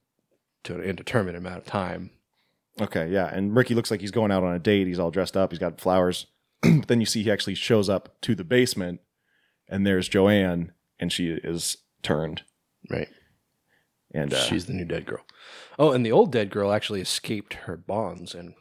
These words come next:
Speaker 1: ran off
Speaker 2: Yeah, who
Speaker 1: into
Speaker 2: knows
Speaker 1: the
Speaker 2: where she is
Speaker 1: wilderness.
Speaker 2: now?
Speaker 1: So, I mean,
Speaker 2: And so
Speaker 1: it
Speaker 2: even Ricky, who seems like he's the nicest guy of the whole bunch,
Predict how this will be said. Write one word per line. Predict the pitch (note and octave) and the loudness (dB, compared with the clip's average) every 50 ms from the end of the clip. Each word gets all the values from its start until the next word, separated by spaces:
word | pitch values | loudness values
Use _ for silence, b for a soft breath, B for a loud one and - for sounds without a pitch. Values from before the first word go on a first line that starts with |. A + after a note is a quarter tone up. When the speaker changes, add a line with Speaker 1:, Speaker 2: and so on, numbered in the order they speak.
| _ _ _ _ _ _ - | _ _ _ _ _ _ -20
Speaker 1:
ran | F2 F#2+ G2+ G2+ G2 F#2+ - | -14 -8 -6 -6 -6 -6 -6
off | - G#2 | -2 0
Speaker 2:
Yeah, | G#2 G2+ | 0 0
who | F2 - | 2 2
Speaker 1:
into | B2+ A#2+ A2+ | 2 4 4
Speaker 2:
knows | A#2 | 2
Speaker 1:
the | A2 A#2 | 2 2
Speaker 2:
where | G#2 | 2
she | A2 A2+ B2 | 2 4 4
is | A#2+ | 4
Speaker 1:
wilderness. | G#2 F#2+ F#2 F#2+ F#2+ F#2+ G2 G2+ | 4 4 2 0 0 0 0 -2
Speaker 2:
now? | - b b b b b b b b b b b b b b b b b b b _ _ _ _ - _ _ _ _ _ _ _ _ _ _ _ _ _ _ _ _ _ _ _ _ _ _ _ _ | -4 b b b b b b b b b b b b b b b b b b b _ _ _ _ -20 _ _ _ _ _ _ _ _ _ _ _ _ _ _ _ _ _ _ _ _ _ _ _ _
Speaker 1:
So, | - C3+ C3+ C#3 | 4 4 6 6
I | |
mean, | D3 D3 | 6 4
Speaker 2:
And | C#3 C#3 | 4 4
so | E3+ | 4
Speaker 1:
it | G3+ | 4
Speaker 2:
even | B3 A#3+ C4 A#3 | 4 4 2 4
Ricky, | A3 A3 - D3+ B2 | 2 2 2 0 -6
who | A2 C3 B2+ | -4 -4 -4
seems | - - F3 F#3 G3 G3+ F3+ C#3+ | -4 -4 -4 -2 -2 -2 0 0
like | D3 C3+ B2 - | 0 -2 -2 -2
he's | D#3 E3 D#3+ B2+ | -2 -2 -2 -2
the | C3+ B2+ | -2 -4
nicest | B2 A#2+ A#2+ A#2 - A#2 G#2+ | -2 -2 -2 -4 -4 -6 -2
guy | - A#2 A2+ | 2 2 4
of | A2 G#2 | 4 2
the | F#2+ F#2+ | 2 2
whole | A2 A2+ A2 G#2+ G#2 F#2+ | 2 2 4 4 2 2
bunch, | G2+ G2+ G2+ G2 G2 - - - - | 2 2 2 0 -2 -2 -4 -10 -10